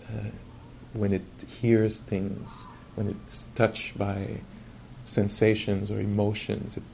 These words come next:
it vibrates. No, that's what consciousness do, does. You know, it, it's touched by phenomena, by things happening. And it seems like the consciousness, the body, the whole thing is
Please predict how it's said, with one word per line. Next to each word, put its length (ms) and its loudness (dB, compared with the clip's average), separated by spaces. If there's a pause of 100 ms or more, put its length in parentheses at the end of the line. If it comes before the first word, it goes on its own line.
(180)
it 100 -2
vibrates. 760 4
No, 100 0
that's 320 -2
what 140 6 (540)
consciousness 680 4
do, 240 0 (120)
does. 440 4
You 80 0
know, 120 2
it, 220 -4 (800)
it's 200 -2
touched 480 2
by 300 6 (1300)
phenomena, 640 6
by 120 4
things 380 0
happening. 400 -2 (1000)
And 400 6
it 60 -6
seems 300 4
like 200 10 (720)
the 60 0
consciousness, 760 2
the 100 0
body, 500 10
the 120 2
whole 260 6
thing 220 2
is 160 0